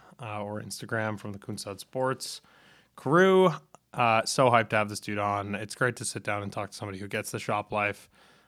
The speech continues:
understands it really well, and also understands product really well. And he's just a ripping good skier. Uh, so I won't talk too much more about him. Uh, be sure to leave a review for the show on Apple Podcasts, on Spotify, all that good stuff.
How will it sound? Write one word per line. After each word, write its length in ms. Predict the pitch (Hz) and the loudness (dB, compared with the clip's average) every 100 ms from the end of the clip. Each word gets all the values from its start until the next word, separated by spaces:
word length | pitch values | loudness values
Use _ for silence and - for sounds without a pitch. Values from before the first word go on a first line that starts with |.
| _ - | _ -4
understands 480 | 127 - 127 120 113 | -4 0 2 2 0
it 80 | |
really 180 | 120 113 | -2 -2
well, 300 | 110 104 101 | 0 0 0
and 120 | 110 | 0
also 220 | 143 147 135 | 0 2 0
understands 420 | 117 107 110 101 | 0 -4 -6 -6
product 380 | - 127 123 - | -6 -4 -4 -6
really 220 | 98 95 | -14 -14
well. 260 | 95 92 - | -12 -14 -12
And 220 | 123 127 | -8 -6
he's 320 | 127 120 - - | -4 -4 -4 -6
just 260 | 113 - | -8 -8
a 40 | 101 | -8
ripping 420 | 98 98 104 95 | -8 -8 -8 -10
good 200 | - 95 | -10 -12
skier. 400 | - 117 110 110 - - - - _ _ - | -8 -4 -4 -4 -10 -20 -20 -20 _ _ -2
Uh, 440 | 113 110 107 104 | 2 2 2 -2
so 220 | - 131 113 | -2 0 0
I 120 | 120 | 2
won't 400 | 120 120 117 - | 2 2 0 -2
talk 220 | 120 110 | -2 0
too 80 | 117 | -2
much 180 | 113 - | -2 0
more 180 | 117 | 2
about 300 | 113 110 110 | 2 4 4
him. 480 | 107 - 135 160 165 151 120 | 2 0 4 4 2 0 -4
Uh, 160 | 110 | -4
be 80 | 110 | -4
sure 160 | 104 117 | -2 -2
to 60 | |
leave 180 | 110 107 | -2 -2
a 20 | |
review 320 | 107 101 110 | -4 -2 -2
for 140 | 107 110 | -2 -4
the 80 | 104 | -8
show 500 | - 117 113 123 123 | -2 -2 0 0 0
on 380 | 110 107 107 107 | -2 -2 -4 -6
Apple 240 | 98 101 | -10 -8
Podcasts, 640 | - 123 123 135 127 117 | -4 -4 -2 -2 -2 -4
on 140 | 104 95 | -8 -12
Spotify, 680 | - 143 147 139 123 120 113 | -2 0 0 -2 -2 -2 -4
all 160 | 127 147 | -2 -2
that 160 | 135 | -2
good 120 | 127 | -6
stuff. 440 | 117 127 117 113 | -6 -2 0 0